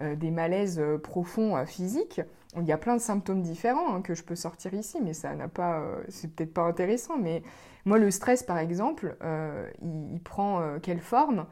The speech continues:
Bah, j'ai mon cœur qui s'accélère, euh, je, euh,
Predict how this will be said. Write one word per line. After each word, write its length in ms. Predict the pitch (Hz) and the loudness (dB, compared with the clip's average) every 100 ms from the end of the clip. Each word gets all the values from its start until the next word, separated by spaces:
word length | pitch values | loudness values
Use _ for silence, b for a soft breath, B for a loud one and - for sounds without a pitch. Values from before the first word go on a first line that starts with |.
| B B - | B B -2
Bah, 100 | 156 | 0
j'ai 140 | 160 | 2
mon 120 | 175 175 | 2 0
cœur 240 | 196 - | -2 -6
qui 340 | - 165 160 | -6 -6 -6
s'accélère, 1000 | 160 - 151 - 175 240 285 277 185 156 B B B B B - | -8 -10 -6 -2 2 4 4 2 2 0 B B B B B -6
euh, 480 | 151 147 147 120 117 | -2 -2 -2 -4 -4
je, 480 | 156 151 160 151 151 143 127 80 - - _ - _ _ _ _ _ _ - 170 | -6 -6 -2 0 -2 -4 -10 -12 -14 -16 _ -20 _ _ _ _ _ _ -10 -6
euh, 260 | 156 151 | -4 -4